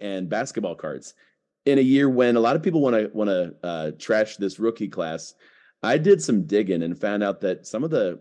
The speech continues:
some of the best rookies finally getting their chance these last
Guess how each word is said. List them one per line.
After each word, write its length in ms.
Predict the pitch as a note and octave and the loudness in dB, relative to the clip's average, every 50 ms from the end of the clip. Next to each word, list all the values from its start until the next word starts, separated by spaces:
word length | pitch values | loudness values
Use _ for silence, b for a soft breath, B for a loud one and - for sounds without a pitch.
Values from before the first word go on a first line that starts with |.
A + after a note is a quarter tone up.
| - | -16
some 160 | - - C3+ D3 | -16 -12 -10 -6
of 60 | C3+ | -6
the 60 | - | -8
best 380 | D#2+ D2 - G#2 G#2 G#2 - - | -6 -4 -2 -2 -2 -2 -4 -4
rookies 540 | G#2 G#2+ G#2 G#2 G2 F#2 F2+ E2 D#2+ - | -2 -2 -2 -2 -4 -6 -6 -6 -10 -12
finally 320 | - - G2+ A2 A#2+ A#2 G2+ | -8 -6 -4 -2 -2 -2 -2
getting 220 | F#2 G#2+ - G2+ | -2 -2 -4 -4
their 100 | F#2+ E2+ | -6 -6
chance 420 | D#2+ - - F#2+ F#2 F2+ E2+ D#2+ - | -8 -8 -8 -6 -4 -4 -4 -6 -6
these 160 | F2 E2 D#2 | -8 -6 -4
last 420 | F2 F2+ F2+ F2+ E2+ - - - | -2 -2 -2 -2 -4 -6 -10 -20